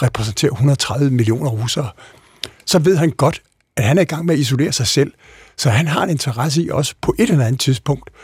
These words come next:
at overveje at indgå en våbenhvile. Hvilken fredsaftale, hvilket resultat, der kommer ud af det, er umuligt at sige i dag. Vi skal i Vesten gøre alt, hvad vi kan for at få en maksimalistisk, virkelig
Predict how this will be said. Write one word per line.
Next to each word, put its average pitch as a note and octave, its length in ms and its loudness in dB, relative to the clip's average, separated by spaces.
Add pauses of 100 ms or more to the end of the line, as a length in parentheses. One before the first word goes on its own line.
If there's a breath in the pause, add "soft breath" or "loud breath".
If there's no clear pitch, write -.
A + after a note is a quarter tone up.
(300 loud breath)
at C#3 120 4
overveje A#2+ 440 2 (240)
at C3 60 4
indgå B2+ 240 2
en A2+ 100 0
våbenhvile. A2+ 520 0 (460 loud breath)
Hvilken F#3 280 2
fredsaftale, B2+ 1200 0 (220)
hvilket D3 240 2
resultat, B2 400 0
der D3 60 -2
kommer C3 180 0
ud E3 60 2
af C3+ 80 4
det, - 120 -6
er C3 60 0
umuligt C#3+ 460 2
at G#2+ 80 -2
sige C#3 200 0
i - 20 4
dag. A#2 260 -2 (340 loud breath)
Vi F#3+ 100 2
skal D#3 320 2
i C3+ 100 0
Vesten B2+ 420 -2 (380 soft breath)
gøre - 160 0
alt, - 140 0
hvad B2+ 100 -6
vi C#3 80 2
kan - 320 -4
for - 360 -2 (220)
at B2+ 80 2
få D3 300 2 (560 soft breath)
en B2+ 180 2
maksimalistisk, B2+ 1040 0
virkelig C3+ 600 2